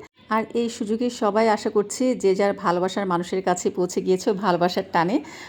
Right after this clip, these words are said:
আমিও কিন্তু, আহ, আর কি বেড়ায় চলে আসছি, আমি আমার বোনেরা। তবে বেশি দিন থাকি নাই, মাত্র দুদিন ছিলাম গ্রামের বাড়িতে।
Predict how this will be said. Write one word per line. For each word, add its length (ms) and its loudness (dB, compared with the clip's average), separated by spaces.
আমিও 300 2
কিন্তু, 280 -2
আহ, 540 2
আর 280 4
কি 340 2
বেড়ায় 320 4
চলে 240 0
আসছি, 320 0
আমি 220 2
আমার 180 0
বোনেরা। 340 0
তবে 200 0
বেশি 220 -2
দিন 120 -4
থাকি 260 -6
নাই, 120 -4
মাত্র 420 -2
দুদিন 280 -2
ছিলাম 280 -2
গ্রামের 320 0
বাড়িতে। 280 -2